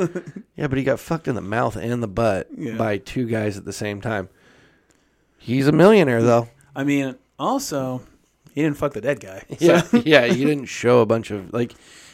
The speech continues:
Speaker 1: also just kinda disrespectful. It's a dead guy.
Speaker 2: Yeah,
Speaker 1: Leave him the
Speaker 2: it's
Speaker 1: f-
Speaker 2: the, it's the most disrespectful.
Speaker 1: Leave him the fuck alone.
Speaker 2: It's the most disrespectful
Speaker 1: Can you do me a
Speaker 2: thing.
Speaker 1: favor?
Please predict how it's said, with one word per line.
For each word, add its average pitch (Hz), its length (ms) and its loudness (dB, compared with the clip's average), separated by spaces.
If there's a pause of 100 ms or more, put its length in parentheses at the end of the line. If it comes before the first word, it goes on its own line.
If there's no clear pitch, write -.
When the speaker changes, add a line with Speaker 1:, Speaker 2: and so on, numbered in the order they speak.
(100)
Speaker 1:
also 277 200 -4
just - 200 -12
kinda 262 180 -2
disrespectful. 98 640 -6
It's 87 100 -12
a - 20 -12
dead 117 240 -4
guy. 71 240 -12 (160)
Speaker 2:
Yeah, - 300 -2
Speaker 1:
Leave 151 140 -2
him 151 80 -6
the 214 40 -4
Speaker 2:
it's - 180 -8
Speaker 1:
f- 285 160 -8
Speaker 2:
the, 254 60 -10
it's 254 140 -10
the 254 160 2
most 170 520 -2
disrespectful. 113 640 -12 (140)
Speaker 1:
Leave 147 240 -2
him 139 160 -6
the 131 100 -6
fuck - 280 -10
alone. - 160 -2
Speaker 2:
It's - 180 2
the 202 140 -4
most 165 400 -4
disrespectful 127 400 -6
Speaker 1:
Can 180 80 -4
you 196 60 -6
do 190 40 -6
me 185 60 -2
a 156 40 -2
Speaker 2:
thing. 160 140 -2
Speaker 1:
favor? 165 180 -12